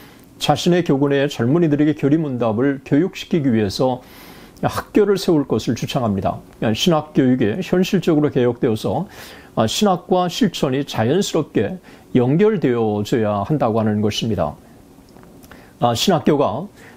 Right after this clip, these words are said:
아, 단순하게 신학만 가르치는 것이 아니라, 아, 그곳에서, 어, 구체적으로, 어, 신학생들이, 예, 신학과 삶이 괴리되지 않는 이 경건의 훈련을 통해서 훈련받음으로 말미암아,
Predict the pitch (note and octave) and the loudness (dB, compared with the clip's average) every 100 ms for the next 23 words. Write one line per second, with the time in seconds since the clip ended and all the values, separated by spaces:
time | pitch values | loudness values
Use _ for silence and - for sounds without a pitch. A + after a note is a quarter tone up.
0 | - A#2 - C3 E3 D3 D#3 - A3+ G#3 | -4 -2 0 -2 0 0 0 -2 0 2
1 | F#3+ F#3 E3+ C#3+ C#3+ - C#3 A#2+ A#2 D3+ | 2 2 0 0 -2 -4 -2 0 0 0
2 | A2 A#2 E2+ F3 A3 - - - - - | -2 -2 -2 -4 -8 -16 -20 -20 -20 -20
3 | - - - A2 - C#3+ D3 - C#3+ - | -20 -8 -4 -2 0 2 2 2 0 0
4 | C#3+ C#3 B2+ - - A#2 - D#3 - D#3 | 0 0 -2 -4 -2 -2 0 0 0 0
5 | D#3 C3+ D3 C#3+ C3 - - - - - | 0 0 0 0 -4 -12 -14 -16 -18 -18
6 | - A2 A#2+ - D#3+ C#3+ - B2 A2+ A2+ | -4 -2 0 0 -2 -2 -2 0 0 0
7 | A#2 G#2 F#2+ - - - - - - G#2+ | 0 -2 -6 -14 -20 -20 -20 -18 -4 -2
8 | - G3+ E3+ - - D3 C3+ C3 - - | 0 2 0 -2 -2 0 0 -4 -8 -6
9 | - C3 C3 C3 B2 C3 C3 B2+ A2 B2 | -2 0 0 -2 0 0 2 0 0 -2
10 | A2 A2 F#2+ F3+ - - C3+ D#3 D3 C#3+ | -2 -2 -2 -4 -6 -2 0 2 0 0
11 | D#3+ E3+ E3+ C#3+ C3+ B2+ - A2+ G#2 A2+ | 0 -2 0 0 0 -2 -4 -4 -2 -2
12 | D#3 - - - - - - G3+ F#3+ F#3+ | -4 -8 -18 -20 -20 -16 0 2 4 2
13 | E3+ C3 C3 C3 B2+ A#2+ G#2 G#2+ G#2 F#2+ | 0 0 0 0 0 0 0 0 0 0
14 | A#2+ | 0